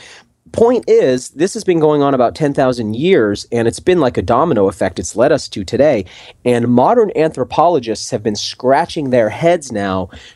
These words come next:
trying to figure out why human beings in any part of the world would ever leave hunting and gathering to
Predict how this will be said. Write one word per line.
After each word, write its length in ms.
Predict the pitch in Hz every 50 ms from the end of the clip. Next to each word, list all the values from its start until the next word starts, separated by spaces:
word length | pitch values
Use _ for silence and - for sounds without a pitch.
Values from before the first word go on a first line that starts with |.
| _ -
trying 480 | - - - 147 151 180 202 202 196
to 120 | - - 147
figure 420 | - - 165 147 123 131 131 139
out 260 | 143 143 123 - - 101 95
why 300 | 110 113 120 135 151 170
human 360 | 160 - - 165 156 143 127
beings 560 | 113 135 139 139 123 113 107 107 104 - - _ _ -
in 140 | - 113 123
any 240 | 113 151 180 240 254
part 220 | 233 - 147 127
of 40 | 123
the 80 | 117 110
world 220 | 110 117 110 101 107
would 100 | 113 113
ever 220 | 135 147 180 165
leave 640 | 123 104 107 123 151 165 160 123 107 104 98 - - _ _ _ _ _
hunting 320 | - - 135 139 - 135 120
and 100 | 107 98
gathering 600 | 101 110 123 143 143 120 107 101 98 95 98 90 - _ _ _ _ _ _ _ _ -
to 320 | - - - 139 131 123